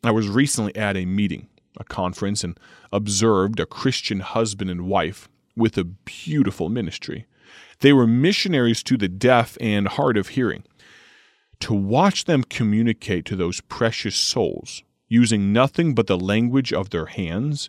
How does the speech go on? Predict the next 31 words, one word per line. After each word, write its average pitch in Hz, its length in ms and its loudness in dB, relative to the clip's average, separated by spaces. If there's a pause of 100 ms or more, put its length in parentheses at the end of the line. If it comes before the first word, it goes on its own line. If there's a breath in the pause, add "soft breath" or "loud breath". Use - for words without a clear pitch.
and 104 160 0
the 101 80 4
expressions 131 800 0
on 104 220 -10
their 87 120 -2
glowing 110 560 2
faces, - 800 -4 (560 soft breath)
was 110 240 4
a 85 80 -2
sight - 460 0
to - 120 -4
behold. - 680 -8 (920 soft breath)
Indeed, 120 600 6 (280)
after 110 240 0
watching 117 460 4
those 104 220 2
saints 113 280 0
of 92 160 -8
God 101 400 0
use 104 380 2
the, 95 260 -2
"If 120 220 -2
I 104 140 2
may 95 240 0
say 123 360 0
this," 101 360 0
the 101 120 -2
voice 110 420 0
that - 220 -6
they 110 500 2
had, 90 640 -6